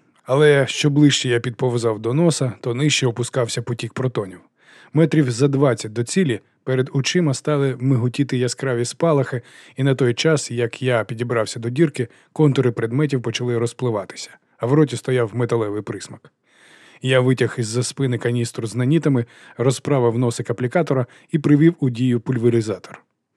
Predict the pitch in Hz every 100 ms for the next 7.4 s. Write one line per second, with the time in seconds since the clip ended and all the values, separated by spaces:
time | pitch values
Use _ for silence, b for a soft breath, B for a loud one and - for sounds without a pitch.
0 | _ - 120 151 127 120 151 143 - 123
1 | 117 - 117 120 - 135 113 117 - 123
2 | - 151 139 104 95 - B B B B
3 | 117 127 139 135 143 131 117 110 113 117
4 | 123 117 - 113 110 101 107 135 156 139
5 | 123 113 120 131 123 - 120 131 117 117
6 | 110 104 113 120 117 110 110 107 104 117
7 | 143 165 135